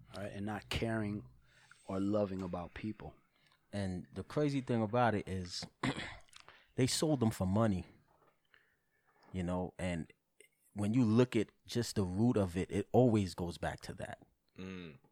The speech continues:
Speaker 2: You know, like,
Speaker 3: Right.
Speaker 2: they sold their own brother and it was for money, bro. It's for
Speaker 3: Right.
Speaker 2: monetary gain. And it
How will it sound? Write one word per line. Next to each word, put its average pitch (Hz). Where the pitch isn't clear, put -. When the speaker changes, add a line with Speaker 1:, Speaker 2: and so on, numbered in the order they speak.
Speaker 2:
You 92
know, 87
like, 95
Speaker 3:
Right. 82
Speaker 2:
they 117
sold 151
their 107
own 113
brother 104
and 90
it 147
was 117
for -
money, 87
bro. 90
It's 107
for 113
Speaker 3:
Right. 90
Speaker 2:
monetary 85
gain. 92
And 95
it -